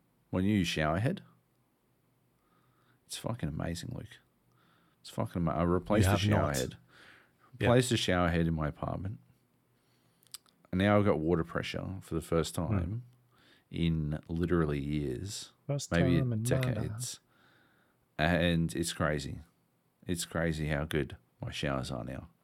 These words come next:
Speaker 1: It's fantastic. It's so
Speaker 2: Yeah,
Speaker 1: good. You
Speaker 2: fair
Speaker 1: sh-,
Speaker 2: enough.
Speaker 1: you should look into it. If you want some help, I can replace the shower head in your, uh, in your apartment. I'm an old pro
Speaker 2: Okay.
Speaker 1: at it now. I'm, I'm,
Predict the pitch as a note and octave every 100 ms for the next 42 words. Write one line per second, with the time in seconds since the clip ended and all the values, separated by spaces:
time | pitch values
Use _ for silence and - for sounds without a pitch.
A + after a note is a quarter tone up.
0 | _ _ _ _ _ - - E2+ - E2+
1 | - - _ _ _ _ _ _ _ -
2 | G#2+ G#2+ F#2+ D#2 D#2+ F2 F2+ F#2 E2+ -
3 | E2+ F#2 - E2+ - - E2+ G2 A2+ A#2
4 | G#2+ A2 C#2+ E2 - _ _ _ _ _
5 | _ _ _ _ _ _ - F#2 D#2+ F2+
6 | E2+ - E2 E2+ E2+ F2 E2+ E2 D2+ D#2
7 | D2+ D#2+ - - E2+ E2 D#2+ E2 - -
8 | - - - - - - - - _ -
9 | - - - - G1+ - - _ _ _
10 | _ _ _ F2 D#2+ E2 E2 D#2 - D2+
11 | C#2+ - - B1 A1 - _ - - D2
12 | - D2+ D2+